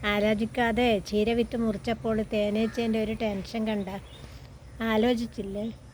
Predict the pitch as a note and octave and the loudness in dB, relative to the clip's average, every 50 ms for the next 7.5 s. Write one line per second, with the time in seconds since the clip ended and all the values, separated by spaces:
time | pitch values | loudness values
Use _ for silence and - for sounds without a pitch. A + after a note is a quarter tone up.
0 | - - - - - A3+ G#3 G3+ - - - A#3 - - B3 A#3 A#3 A3 G#3 G3 | -20 -20 -20 -10 -6 -4 -4 -4 -6 -6 -8 -8 -4 -2 -2 0 2 2 0 0
1 | G3+ G3+ G#3 G#3 G#3 G#3+ F#3+ F3+ - - G3 G3+ G#3 G#3 G#3+ G#3 G3+ G3+ G3+ G3 | -2 -2 -2 -2 -2 -4 -4 -6 -8 -8 -6 -6 -4 -4 -4 -4 -4 -4 -4 -4
2 | G3+ G3+ - - - - - - - - - - - - - - A3+ A3+ A#3+ A#3 | -6 -8 -10 -12 -14 -14 -12 -12 -12 -14 -14 -14 -16 -16 -12 -8 -4 -2 0 0
3 | A#3 A3+ A3 A3 G3+ G3 G3+ - - - - A#3+ A#3 G#3 F#3+ F#3 F#3 F#3+ F#3+ G#3+ | 0 0 0 -2 -2 -2 -4 -6 -8 -8 -4 -4 -2 -2 -4 -4 -4 -6 -4 -4
4 | G#3 G#3 G3 F#3 F3 E3+ - - - - - - - - - - - - - - | -4 -4 -4 -6 -8 -10 -12 -14 -16 -16 -16 -16 -16 -16 -16 -16 -16 -16 -16 -18
5 | - - - - - - - - - - - - - - - - A#3 G#3+ G#3+ G3 | -18 -18 -18 -18 -18 -18 -18 -18 -18 -18 -18 -18 -18 -18 -12 -8 -6 -4 -2 0
6 | G#3+ G#3+ A3 A3+ A#3+ A3 G#3 G3 G#3 G#3 G#3+ G#3+ G#3 G#3 G#3 G#3 G3 G#3+ A3 - | 2 2 2 2 2 0 0 0 0 0 0 0 -2 -2 -4 -2 -2 -4 -2 -2
7 | C4 A3+ A3 G#3+ - - A#3+ A#3 A#3+ | -2 -2 -2 -2 -2 -2 0 0 2